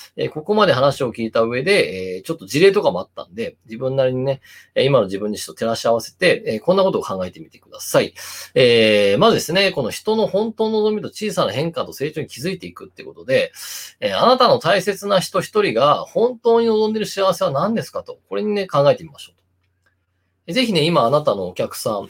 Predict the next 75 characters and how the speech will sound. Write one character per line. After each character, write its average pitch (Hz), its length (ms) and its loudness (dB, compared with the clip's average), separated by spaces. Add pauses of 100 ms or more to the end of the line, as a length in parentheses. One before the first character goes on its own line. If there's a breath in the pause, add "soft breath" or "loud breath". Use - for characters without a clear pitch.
(120)
も 135 140 -6
し - 100 -10
く 170 100 -10
は、 170 300 4
え 101 60 -6
っ 98 80 -12
と、 98 100 -8
お 98 80 -10
客 - 160 -4
さ 139 140 2
ん 139 60 -6
と 143 60 -10
か 98 80 -2
ま 127 120 0
だ 98 60 0
い 107 40 -2
な 143 80 2
い 170 60 4
ん 127 40 -4
で 92 60 -2
あ 90 40 -4
れ 101 100 -4
ば、 147 240 2 (320 loud breath)
自 135 80 -4
分 175 60 0
自 170 120 -2
身 - 60 -2
の - 20 -12
大 160 160 4
切 170 160 -4
な 180 100 2
人 175 220 -4
っ - 0 -
て 175 60 -12
い - 40 -20
う - 40 -12
の 80 40 -8
を - 40 -8
一 - 180 -6
人 131 100 4
思 90 180 -2
い - 20 -2
浮 107 40 -6
か - 120 -2
べ 98 120 -8
て、 98 220 0
そ - 140 -6
の 214 100 4
人 - 180 -2
は - 80 0
本 240 300 4
当 240 80 2
に 233 60 4
望 226 220 2
ん - 20 0
で 208 80 0
る - 40 -6
幸 202 160 2
せ 196 80 -2
は 175 60 0
何 180 220 2
だ 185 80 0
ろ 127 80 0
う - 20 -8
っ - 40 -12
て - 60 -20
考 117 180 -6
え 120 40 -2
て - 80 -14
み 78 80 -20
て - 60 -20
く - 60 -20
だ - 60 -18
さ - 120 -20
い。 - 100 -20